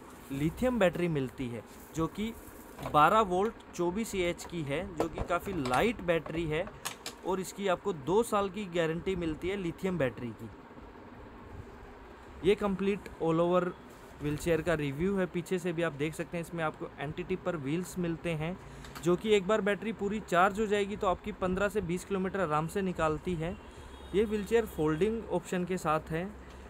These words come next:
इसके जो आर्म रेस्ट हैं वो फ्लिप बैक ऑप्शन के साथ आते हैं। इस तरीके से आप आर्म रेस्ट पीछे को कर सकते हैं, पेशेंट को व्हीलचेयर पे बैठना हो तो आसानी से व्हीलचेयर पे बैठ सकते हैं।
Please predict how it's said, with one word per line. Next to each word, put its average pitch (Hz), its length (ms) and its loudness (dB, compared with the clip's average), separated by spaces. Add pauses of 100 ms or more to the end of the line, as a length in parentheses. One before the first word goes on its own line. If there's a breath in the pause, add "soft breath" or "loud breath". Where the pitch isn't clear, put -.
(120)
इसके 180 220 0
जो 202 120 -2 (120)
आर्म 202 240 4
रेस्ट 240 280 4
हैं 143 100 0
वो 160 140 -4
फ्लिप 214 280 -2
बैक 214 240 0
ऑप्शन 175 300 0
के 165 120 -2
साथ 135 260 -2
आते 127 200 -6
हैं। 143 80 -6
इस 180 160 -4
तरीके 202 320 0
से 202 100 -2
आप 190 220 0
आर्म 156 220 0
रेस्ट 185 180 -2
पीछे 170 300 -4
को 190 100 0
कर 180 160 -2
सकते 175 300 -8
हैं, 185 120 -4 (340 loud breath)
पेशेंट 180 340 0
को 196 100 4
व्हीलचेयर 175 360 2
पे 185 140 0
बैठना 143 420 0
हो 190 180 2 (400 loud breath)
तो 202 100 4
आसानी 175 360 4
से 208 140 2
व्हीलचेयर 185 400 0
पे 196 120 -2
बैठ 156 220 4
सकते - 340 -6
हैं। 120 180 -10